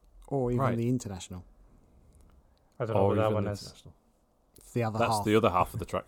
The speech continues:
Speaker 2: <laughs> Yeah.
Speaker 3: <laughs> All right.
Speaker 2: It was in the, it was in the twenty, original twenty twenty
Speaker 1: It
Speaker 2: calendar
Speaker 1: was,
Speaker 2: before
Speaker 1: wasn't it?
Speaker 2: covid
Speaker 1: Yeah.
Speaker 2: hit.
Speaker 1: And it just, just, that was the track that was dropped.
Speaker 2: For the first time in probably a decade, there was gonna be a new track
Speaker 1: Mm.
Speaker 2: since
Speaker 3: Oh.
Speaker 2: Mondello Park.
Speaker 1: Yeah.
Speaker 2: But they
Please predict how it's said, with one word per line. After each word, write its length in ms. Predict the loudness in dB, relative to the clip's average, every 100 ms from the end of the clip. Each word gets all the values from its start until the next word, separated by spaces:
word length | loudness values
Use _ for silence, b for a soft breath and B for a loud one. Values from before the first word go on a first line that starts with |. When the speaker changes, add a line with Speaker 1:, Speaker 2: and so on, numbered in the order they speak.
| -14
Speaker 2:
<laughs> 120 | -10
Yeah. 240 | -4 -4 -6
Speaker 3:
<laughs> 140 | -10 -6
All 60 | 0 0
right. 240 | 0 -4 b b b b b b 2
Speaker 2:
It 60 |
was 160 | 4 8
in 120 | 6
the, 120 | 6
it 60 | 4
was 140 | 2
in 80 | 4
the 60 | 2
twenty, 300 | 2 0 0
original 380 | 0 2 2 -2
twenty 260 | 0 -4 -2
twenty 280 | -6 -6 -2
Speaker 1:
It 40 |
Speaker 2:
calendar 200 | 0 2
Speaker 1:
was, 120 | 2
Speaker 2:
before 200 | 0 -2
Speaker 1:
wasn't 100 | -2
it? 40 | -2
Speaker 2:
covid 140 | -4
Speaker 1:
Yeah. 40 | -6
Speaker 2:
hit. 80 | -8
Speaker 1:
And 160 | -8
it 120 | -8 -8
just, 220 | -10 -8
just, 260 | -12 -10
that 160 | -8 -8
was 100 | -8
the 80 | -12
track 220 | -12 -12
that 60 | -10
was 120 | -6
dropped. 320 | -6 -6 -10 _ _ -6
Speaker 2:
For 160 | -4
the 60 | 4
first 260 | 6 6
time 220 | 8 6 6
in 320 | 0 -2 -6 _
probably 300 | -6 -2 2
a 20 | 2
decade, 360 | 0 -2 -6
there 40 | -6
was 80 |
gonna 140 | -6 -4
be 80 | -4
a 20 |
new 140 | -4
track 300 | -8 -14 -14 _ _
Speaker 1:
Mm. 220 | -8 -6 -4
Speaker 2:
since 320 | -4 -4 -10 -16 -20 -20 -20 _ _
Speaker 3:
Oh. 40 | -2
Speaker 2:
Mondello 300 | 2 2 2
Park. 340 | 2 0 -2 -16 _ _ _ _
Speaker 1:
Yeah. 220 | -4 -4 -6
Speaker 2:
But 180 | -6 -6 -6 _ _ _ _ _ _ _ _ _ _
they 240 | -6 -6